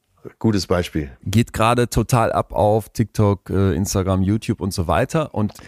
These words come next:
Speaker 2: tritt halt
Speaker 1: Ja,
Speaker 2: sehr,
Speaker 1: ja.
Speaker 2: sehr, äh, drastisch für Tierrechte auf und wirft Menschen auch sehr drastisch vor, wenn sie Fleisch essen oder eben nicht vegan leben,
Speaker 1: Ja.
Speaker 2: dass sie da einen Fehler machen. Und die ist ja,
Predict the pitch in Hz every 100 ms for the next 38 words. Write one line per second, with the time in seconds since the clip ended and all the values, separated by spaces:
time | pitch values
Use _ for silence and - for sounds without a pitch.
0 | - - 110 107 104 110 110 85 110 135
1 | 127 101 104 113 110 101 _ - - _
2 | - - 85 87 98 117 156 - 143 127
3 | - - 113 - - 135 139 143 143 139
4 | - 117 180 185 - - 104 110 117 -
5 | 107 113 - 110 110 101 - 95 95 98
6 | 92 - 113 - 104 - - 98 95 92
7 | 87 82 - 90 98 - 90 - - 87
8 | 65 85 95 - 87 85 85 92 87 87
9 | 87 85 85 76 - - 85 85 82 82
10 | 87 82 87 104 - 220 - - - -
11 | _ 107 104 - 131 139 - 123 120 120
12 | 117